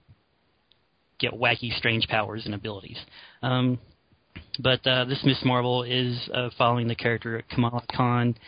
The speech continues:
She's a Pakistani American, and she's, like, thirteen, fourteen years old, but she's, like, kind of a dorky, uh, teenager. She's doing, like, her own Avengers fanfic stuff on the internet, and she's an Avengers fan.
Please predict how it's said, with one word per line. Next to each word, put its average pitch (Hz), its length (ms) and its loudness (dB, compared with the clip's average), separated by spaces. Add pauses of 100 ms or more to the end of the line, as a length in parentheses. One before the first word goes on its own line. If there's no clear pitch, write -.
(320)
She's 123 260 4
a 120 40 2
Pakistani 120 720 0
American, 117 720 0 (400)
and 120 380 2
she's, 110 200 2
like, 113 240 2
thirteen, 127 380 2
fourteen 123 360 2
years 117 220 2
old, 113 220 4
but 113 120 -4
she's, 120 240 2
like, 117 300 2 (340)
kind 147 120 6
of 131 100 4
a 123 60 -2
dorky, 123 680 0 (460)
uh, 117 320 2
teenager. 120 540 2 (720)
She's 127 220 0
doing, 135 240 6
like, 120 400 2
her 131 180 2
own 127 460 4 (200)
Avengers 131 640 2
fanfic 127 460 0 (160)
stuff 123 260 0
on 117 120 0
the 120 100 -2
internet, 120 320 0
and 117 100 -4
she's 123 220 -4
an 120 80 -2
Avengers 113 500 -6
fan. 117 380 -2